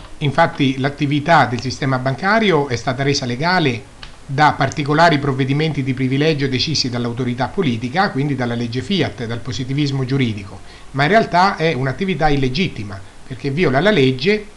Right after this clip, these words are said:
che è indipendente dalle decisioni dell'autorità. Il privilegio concesso dallo Stato alle banche è quello di, eh, poter creare denaro dal nulla utilizzando il meccanismo della riserva frazionaria.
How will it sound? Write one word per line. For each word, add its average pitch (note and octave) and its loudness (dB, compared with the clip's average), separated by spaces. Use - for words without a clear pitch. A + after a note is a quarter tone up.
che E3+ -2
è E3+ 4
indipendente D#3 0
dalle B2+ 2
decisioni C#3+ -2
dell'autorità. B2 2
Il D3 2
privilegio C#3+ 2
concesso C3 -2
dallo B2 -2
Stato B2+ 0
alle C3+ -2
banche D3+ 4
è E3 0
quello E3+ 0
di, C3+ 0
eh, B2 -4
poter C#3 -4
creare C3 0
denaro C3 -2
dal F#3 -2
nulla D#3+ 0
utilizzando F#3 0
il C#3+ 2
meccanismo E3 0
della C#3+ 2
riserva C3 -2
frazionaria. B2 -2